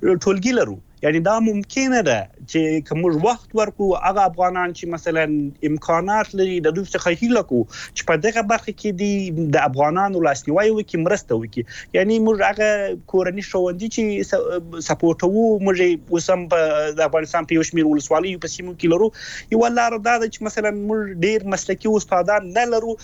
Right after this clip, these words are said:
نو بیا، ا، یو څه امکانات مې ورته برابر کړي دي، د انټرنیټ چې آنلاین زده کړي هغو ته. زموږ ټیم یې کوي، خپله د قلمدار رضاکار ټیمه کې چې دغه لار ممکنه ده.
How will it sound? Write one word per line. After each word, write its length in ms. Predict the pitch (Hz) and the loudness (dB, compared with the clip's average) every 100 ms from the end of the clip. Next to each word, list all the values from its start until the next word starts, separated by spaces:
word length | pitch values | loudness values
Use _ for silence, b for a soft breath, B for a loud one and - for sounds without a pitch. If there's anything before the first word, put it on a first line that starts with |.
| B - | B -2
نو 80 | 185 | 0
بیا، 200 | 175 220 | 2 2
ا، 420 | - 190 185 185 180 | 2 -2 0 -2 -4
یو 200 | 185 180 | -4 -4
څه 160 | - | -2
امکانات 540 | 240 233 - 214 220 220 | -4 -4 -2 -2 0 -2
مې 100 | 214 | -2
ورته 180 | 208 202 | -4 -2
برابر 300 | 196 196 196 | 2 2 0
کړي 260 | - 247 240 | -4 -2 0
دي، 80 | 226 | -2
د 80 | 190 185 170 | 0 0 0
انټرنیټ 460 | 165 180 175 196 208 - | -4 0 0 0 -4 0
چې 100 | 196 - | -2 2
آنلاین 380 | 170 190 202 | 0 2 0
زده 200 | 202 190 240 | 0 0 0
کړي 160 | 214 | 2
هغو 240 | 165 139 135 | 2 4 2
ته. 260 | 120 120 131 | 2 0 0
زموږ 280 | 120 160 180 - | -4 -2 -2 -2
ټیم 180 | 247 220 | 0 2
یې 100 | 139 | 0
کوي، 100 | - | 0
خپله 260 | 139 160 156 | -2 2 0
د 180 | 151 156 | 0 0
قلمدار 400 | 160 175 196 190 165 B B | 0 2 4 2 0 B B
رضاکار 500 | 165 160 170 190 202 196 | -2 0 0 0 -2 0
ټیمه 240 | 240 208 135 | -4 -2 -4
کې 120 | 113 117 | -6 -8
چې 60 | 139 160 | -4 -2
دغه 140 | 202 208 | 0 2
لار 160 | 214 214 208 | 2 2 0
ممکنه 480 | 208 - 254 214 101 | -2 0 0 0 -2
ده. 120 | - | -6